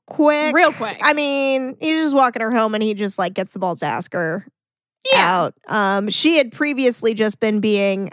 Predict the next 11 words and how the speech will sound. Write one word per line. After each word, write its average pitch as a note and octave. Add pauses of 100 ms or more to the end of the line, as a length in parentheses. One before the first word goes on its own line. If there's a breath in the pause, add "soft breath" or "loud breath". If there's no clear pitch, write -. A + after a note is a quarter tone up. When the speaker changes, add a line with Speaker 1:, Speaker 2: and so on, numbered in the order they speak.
Speaker 1:
um, F#3+ (560 loud breath)
harassed A3+
by G3+ (180)
a A3+
baby A#3+ (260)
Seth - (120)
Rogen. E3
Speaker 2:
Yeah. G#4
Oh, A#4+
yeah. A#3
Speaker 1:
Which, B3